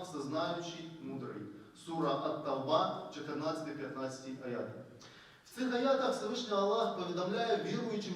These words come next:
часів пророка Мухаммада, саллаллаху алейхі васалям,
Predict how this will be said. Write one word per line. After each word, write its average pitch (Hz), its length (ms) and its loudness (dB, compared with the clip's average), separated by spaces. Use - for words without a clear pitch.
часів 180 420 0
пророка 190 400 8
Мухаммада, 190 680 4
саллаллаху 170 560 4
алейхі 175 480 4
васалям, 160 540 2